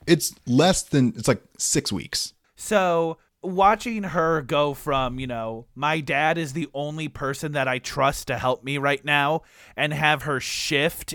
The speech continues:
Speaker 2: into, "I wish you were the one that died," and then having her shift back into being in her dad's corner,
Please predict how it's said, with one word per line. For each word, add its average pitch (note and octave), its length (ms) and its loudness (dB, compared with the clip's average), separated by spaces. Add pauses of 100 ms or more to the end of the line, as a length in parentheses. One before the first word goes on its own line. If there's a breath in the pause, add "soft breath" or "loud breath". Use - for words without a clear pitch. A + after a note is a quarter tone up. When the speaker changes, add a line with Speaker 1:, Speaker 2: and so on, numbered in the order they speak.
Speaker 2:
into, C3+ 880 -2 (240)
"I D#3+ 160 6
wish D3 340 -2
you C#3 240 0
were D#3 180 2
the D3+ 120 0
one C#3+ 240 -2
that B2 240 -2
died," A#2+ 540 0 (260 soft breath)
and D3+ 140 -4
then C#3+ 160 0
having D3 360 2
her C#3+ 180 -2
shift C#3+ 520 -4
back A#2+ 340 0
into C#3 220 -4
being B2+ 360 -6
in B2+ 100 -6
her B2+ 160 -4
dad's A#2+ 360 -4
corner, C3 520 -6